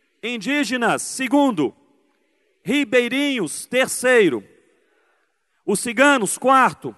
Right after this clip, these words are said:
quilombolas. Quinto,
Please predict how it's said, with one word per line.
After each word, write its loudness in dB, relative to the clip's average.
quilombolas. 0
Quinto, -2